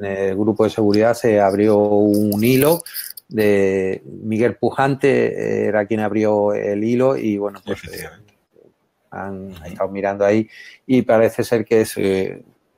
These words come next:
Speaker 1: versión antigua de Divi, o, o sea, versión nueva de Divi, versión nueva de WordPress, choque. Pero si son versión antigua de Divi, o sea, la inmediatamente anterior, y la otra versión anterior de, de WordPress, todo va bien, pero las nuevas versiones sí.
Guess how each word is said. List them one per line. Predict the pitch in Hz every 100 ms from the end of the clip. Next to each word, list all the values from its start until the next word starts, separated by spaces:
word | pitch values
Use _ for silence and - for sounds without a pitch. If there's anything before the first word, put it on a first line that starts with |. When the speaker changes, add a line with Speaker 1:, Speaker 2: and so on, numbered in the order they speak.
| -
Speaker 1:
versión | 104 95 120 117
antigua | 113 120 120
de | 117
Divi, | 120 120 120 123 -
o, | 107 107
o | -
sea, | - 120 98
versión | 101 - 117
nueva | 117 117 117
de | 117
Divi, | 117 123 127 127 -
versión | 104 - 113
nueva | 117 120 120
de | 120
WordPress, | 117 127 127 139 135 143 _ _ _
choque. | - 110 98 92 -
Pero | 117 110
si | - 127 110
son | - 131 -
versión | 113 - 131
antigua | 120 131 127 120 120
de |
Divi, | 123 131 117 101
o | - -
sea, | - 107
la | 104
inmediatamente | 107 107 107 110 117 117 113
anterior, | 113 117 120 117 - - - - _
y | - 131 120 120 117 113 117 107
la | 104 101
otra | 117 120
versión | 117 - 120 117 110 110 -
anterior | 113 113 113 113
de, | 110 113
de | 110
WordPress, | 113 120 120 - 131 113
todo | - 113
va | 107
bien, | 98 90 -
pero | - 98
las | 98
nuevas | 104 110
versiones | 107 - 110 117 117
sí. | -